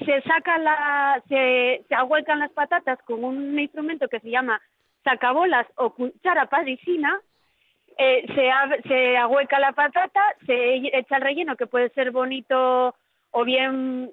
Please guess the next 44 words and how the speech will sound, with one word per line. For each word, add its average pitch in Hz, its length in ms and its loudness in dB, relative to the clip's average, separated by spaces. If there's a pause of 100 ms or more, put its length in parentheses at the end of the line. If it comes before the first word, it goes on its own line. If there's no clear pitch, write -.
bonito 262 400 -2
con 269 120 -4
un 262 120 -6
sofrito 254 360 -2
de 254 140 0
cebolla 277 480 0
o 233 120 -2
bien 254 400 -4
carne 254 300 -2
picada 262 420 0
con 214 180 -10
un 208 60 -14
sofri-, 226 340 -8
un 247 200 -10
sofrito 247 340 -10
de 226 80 -8
cebolla 247 340 -2
y 254 40 -2
pimiento, 359 500 -4 (480)
se 262 120 2
rellenan 285 500 0 (380)
y 247 120 -6
se 220 680 0 (200)
echan 285 360 0
a 277 80 2
la 285 120 2
pota 330 320 -2 (180)
y 240 140 -4
a 220 80 0
esperar, 208 440 -2
¿no? 226 160 -8
Puedes 240 220 -6
hacerlo 247 400 -2
en, 233 200 -6 (280)
en, 240 540 -8 (100)
en 233 180 -8
una 240 320 -2
olla 240 360 0
express 294 460 -4
o 254 100 -6
una 240 240 -2
olla 240 240 -2
rápida 277 500 -2
y, 208 260 -6